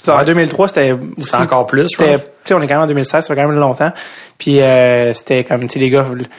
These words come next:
Speaker 1: jouent, euh, pour quelques cent piastres par semaine.
Speaker 2: Ouais, ouais.
Speaker 1: Puis, euh, en tout cas, c'était la chance de voir ça. Puis, il y a des fans, parce que, tu sais, souvent, les, les fans de hockey, tu sais, les films de hockey, il y en a, mais il y en a pas tant que ça, là, tu sais, les, les Slapshot, les Goons, les Youngblood, les Mighty Ducks, on les a souvent vus.
Speaker 2: Ouais.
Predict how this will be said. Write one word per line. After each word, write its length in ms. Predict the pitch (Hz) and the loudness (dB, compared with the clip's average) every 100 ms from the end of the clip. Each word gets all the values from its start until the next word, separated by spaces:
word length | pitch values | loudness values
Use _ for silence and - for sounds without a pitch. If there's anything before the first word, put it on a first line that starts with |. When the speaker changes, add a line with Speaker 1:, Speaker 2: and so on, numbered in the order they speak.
| - - _ _ - | -20 -20 _ _ -8
Speaker 1:
jouent, 400 | 139 120 139 135 | -6 -2 0 2
euh, 460 | 135 127 123 120 117 | 4 4 2 0 -2
pour 180 | 117 123 | -6 -8
quelques 180 | - - | -6 -4
cent 180 | 135 127 | -2 0
piastres 260 | 143 135 | 0 0
par 160 | 175 - | -2 -2
semaine. 180 | 135 120 | 0 2
Speaker 2:
Ouais, 260 | 131 131 | 2 2
ouais. 60 | 139 - | 0 -2
Speaker 1:
Puis, 180 | 135 | 0
euh, 200 | 123 120 120 | 2 2 0
en 20 | |
tout 80 | - | 0
cas, 100 | 151 | -2
c'était 300 | - - 147 | -2 0 0
la 80 | |
chance 180 | 135 165 | 2 0
de 60 | 165 | 2
voir 180 | 139 127 | 2 0
ça. 120 | 180 | -4
Puis, 80 | - | -2
il 20 | |
y 20 | |
a 100 | 151 | 0
des 60 | 131 | 0
fans, 320 | - 143 151 | 0 -2 0
parce 160 | 160 - | -2 -2
que, 40 | 147 | -2
tu 60 | |
sais, 60 | 190 | -2
souvent, 260 | - 151 165 | 0 0 2
les, 220 | 135 131 - - - - | 0 -2 -8 -20 -20 -8
les 80 | - | -4
fans 160 | 123 143 | 0 2
de 60 | |
hockey, 200 | 135 127 165 | 2 0 -4
tu 60 | |
sais, 60 | 156 | 0
les 140 | 139 | 0
films 160 | - 156 | 2 2
de 60 | |
hockey, 180 | 139 185 | 2 2
il 40 | 175 | 0
y 40 | |
en 100 | 143 | 2
a, 60 | 190 | 2
mais 80 | |
il 20 | 165 | 0
y 20 | |
en 40 | |
a 40 | 135 | 0
pas 100 | 170 | -4
tant 320 | - 151 139 | -2 -2 -2
que 80 | - | 0
ça, 140 | 170 | 0
là, 80 | 175 | 2
tu 60 | 165 | 0
sais, 40 | |
les, 200 | 143 135 - - - | 0 -2 -6 -20 -4
les 80 | 147 | -2
Slapshot, 380 | - 147 135 165 | 2 0 2 -2
les 140 | 151 143 | 0 0
Goons, 160 | 156 | 2
les 160 | 160 151 | 2 2
Youngblood, 440 | 139 139 135 147 | 2 2 2 0
les 80 | 143 | 2
Mighty 220 | 139 135 | 2 0
Ducks, 160 | 131 143 151 | 0 -2 0
on 40 | |
les 140 | 131 131 | 0 0
a 60 | |
souvent 260 | - 143 135 | -2 0 0
vus. 200 | 151 208 - | 0 -4 -4
Speaker 2:
Ouais. 120 | 117 | -4